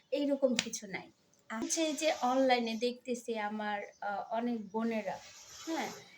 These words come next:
এক এক করে, যেমন হচ্ছে নাফিসা নিশা কথা বলি বর্তমানে, নাফিসা নিশার কথা বলি বর্তমানে। আপনার হচ্ছে, আহ, নাফিসা নিশা,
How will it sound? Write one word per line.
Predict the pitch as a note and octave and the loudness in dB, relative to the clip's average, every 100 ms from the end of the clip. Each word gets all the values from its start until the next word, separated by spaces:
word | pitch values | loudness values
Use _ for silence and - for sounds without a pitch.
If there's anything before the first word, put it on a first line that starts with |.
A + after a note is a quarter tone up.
| - | -4
এক | A3 A3+ C4 | 0 0 2
এক | B3 B3 | 2 2
করে, | A3+ A3 | 0 0
যেমন | A3 A#3+ B3 | 0 0 2
হচ্ছে | B3 C4+ | 0 2
নাফিসা | B3 A3+ A3+ C#4 C4 C#4+ C4 | 4 2 2 0 2 2 2
নিশা | A#3+ A3+ A3+ A3 - - _ - - - - | 2 0 2 0 0 -12 _ -20 -20 -16 -2
কথা | A3+ B3 | -2 0
বলি | A3 A3 A3+ | -2 -2 -2
বর্তমানে, | A3+ A3+ - A3+ G#3 G#3+ | -2 -4 -6 -6 -4 -4
নাফিসা | A#3+ G#3+ A#3 A3+ | -4 -6 -8 -6
নিশার | A3 G#3+ G#3+ A3+ A3 A3 | -6 -6 -6 -4 -4 -4
কথা | G#3+ A3 | -6 -8
বলি | G#3 G#3+ | -8 -10
বর্তমানে। | G#3 G#3 - G#3+ G#3+ C4+ - - - - - - - _ _ _ _ _ - - - - | -8 -12 -10 -6 -4 -6 -8 -12 -12 -12 -16 -20 -20 _ _ _ _ _ -14 -8 -4 -4
আপনার | G3 A3 G#3+ | -4 0 0
হচ্ছে, | G#3+ A3 - A#3+ A3 G#3+ - - - | 0 -2 0 2 2 2 -2 -16 -2
আহ, | G#3+ G#3 G3 F#3+ F#3 F3 | 2 4 4 2 -2 -4
নাফিসা | G#3+ A3+ D#4 C#4 D#4+ | 2 2 4 4 6
নিশা, | C#4+ A#3+ B3 B3+ F4 | 6 4 4 2 2